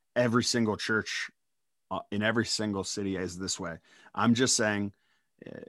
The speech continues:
in large part, American Christians prior to the pandemic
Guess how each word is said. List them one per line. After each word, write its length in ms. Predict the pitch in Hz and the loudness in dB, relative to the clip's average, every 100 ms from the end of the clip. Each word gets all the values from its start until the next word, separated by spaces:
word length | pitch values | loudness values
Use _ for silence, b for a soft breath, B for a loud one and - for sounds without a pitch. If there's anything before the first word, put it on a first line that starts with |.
| - | -8
in 160 | 101 | -4
large 460 | 101 104 110 127 - | 0 4 4 4 0
part, 300 | 101 107 - _ _ _ _ _ | -2 -2 -6 _ _ _ _ _
American 500 | 95 95 104 110 123 | -4 2 2 2 0
Christians 680 | 113 95 - 95 92 92 - _ _ _ _ _ _ _ _ _ - - | 0 -4 -4 -6 -8 -8 -12 _ _ _ _ _ _ _ _ _ -20 -14
prior 400 | - 113 131 131 | 0 4 6 4
to 200 | - 135 | 2 2
the 80 | 120 | 2
pandemic 800 | 131 117 107 110 87 82 _ | -2 0 2 2 0 -4 _